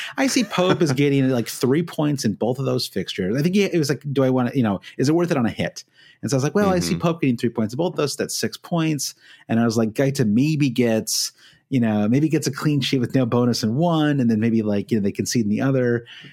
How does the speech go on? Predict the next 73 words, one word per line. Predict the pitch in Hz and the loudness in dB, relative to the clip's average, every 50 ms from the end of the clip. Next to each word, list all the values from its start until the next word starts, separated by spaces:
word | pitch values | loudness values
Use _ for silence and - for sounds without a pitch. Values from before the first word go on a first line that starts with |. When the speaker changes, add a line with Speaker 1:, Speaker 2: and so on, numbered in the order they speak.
| - - - | -20 -12 -10
Speaker 1:
And | 101 | -4
so | - 120 | -2 -2
I | 113 | -2
was | 107 - | 0 -2
like, | 113 - - 104 | -4 -4 -4 -6
so | - 131 | -4 -2
I | 117 113 | -4 -4
think | - - 202 190 170 | -2 0 0 2 2
in | 175 143 | 2 2
the | 143 139 135 147 | 2 0 0 0
end, | 175 170 165 160 151 147 143 135 123 - - | 2 2 4 4 2 2 2 0 0 -2 -4
it's | - 131 - - 131 | -4 -4 -2 0 0
like, | 117 110 104 104 - - - | 0 0 0 -2 -6 -8 -6
um, | 107 104 98 98 107 - - - - 156 | -4 -2 -2 -2 -2 -4 -8 -14 -8 -2
with | 139 131 135 | -2 -2 -2
the | 139 | -2
hit, | - - - - | 0 0 0 0
it | 131 | 2
doesn't | 131 139 127 131 120 | 0 0 0 -2 -2
quite | - - 127 120 - - | -2 -2 -4 -4 -2 -4
come | 120 110 104 | -2 -2 0
out, | 98 87 - - - - - | -2 -2 -4 -8 -12 -6 -2
you | 110 | -2
know, | 110 110 | 0 2
it | 117 | 0
doesn't | 135 131 131 - | 0 -2 -2 -2
quite | 131 117 - | -4 -2 -2
work | 113 107 - | -2 -2 -2
out. | 110 101 98 - - - - - - - - - - | -2 -2 -2 -2 -4 -8 -12 -20 -20 -20 -20 -10 -6
Uh, | 123 117 117 | -4 -2 0
and | 123 123 | 0 0
of | 120 - - | -2 -2 -2
Speaker 2:
Yeah. | - | 0
Speaker 1:
course, | 220 185 135 110 - - | 2 2 2 2 2 2
I | |
mean, | 113 107 | 0 0
Gaeta | 104 123 120 131 120 120 104 | 2 0 0 2 2 2 0
has, | 101 110 107 107 107 120 | 2 0 0 0 0 0
has, | 117 107 107 | -2 -2 -2
what, | 107 101 | -2 -4
like, | 92 - - - | -6 -6 -6 -4
eighteen | 123 139 135 - - 127 - | -4 -4 -4 -2 -2 -2 -4
points | - - - 107 110 113 - - | -2 -4 -2 0 0 0 -2 -2
in | - 104 | -4 -2
the | 104 | 0
last | 104 104 101 - - | 0 0 -2 -4 -4
two, | - 117 107 104 | -2 -2 0 -2
and | 92 85 | -2 -2
Pope | - 110 107 110 | -4 -6 -4 -2
has | 101 87 87 85 82 90 | -4 -6 -6 -10 -10 -6
one. | 101 107 107 95 87 80 78 - _ - - - - - - - | -4 -2 0 0 -2 -4 -6 -8 _ -20 -18 -18 -18 -18 -18 -12
So, | - - - 120 113 107 107 107 104 | -8 -4 -2 0 0 2 2 2 0
Speaker 2:
Yeah, | 104 101 107 101 | 0 0 -2 -2
it's | 98 92 | -2 0
Speaker 1:
uh, | 92 104 | 0 0
Speaker 2:
crazy. | 90 76 67 65 69 | 0 0 0 -2 -4
Speaker 1:
it's, | 65 - | -4 -2
yeah, | 107 | -4
it's | 98 - | -4 -4
crazy | - - 110 98 87 80 87 82 | -4 -2 -2 -2 -2 -2 -4 -6
how | 80 87 | -6 -6
much | 87 85 82 - - | -6 -6 -6 -6 -6
that, | 85 82 82 80 | -6 -6 -6 -6
uh, | 82 82 | -4 -2
Speaker 2:
Well, | 160 170 175 | 0 0 2
Speaker 1:
would | |
Speaker 2:
here's | 190 196 196 175 170 | 2 0 0 -2 -4
Speaker 1:
work | - - | -2 0
Speaker 2:
the, | - | 0
with, | 151 139 - | -2 -2 -2
Speaker 1:
out. | - | -2
Speaker 2:
with | - 147 127 - | -2 -2 -2 -2
goalkeepers, | - 170 190 196 - - 185 185 180 180 165 160 151 - | -2 -2 -2 -2 -2 -2 -4 -2 -2 -2 -2 -2 -2 -4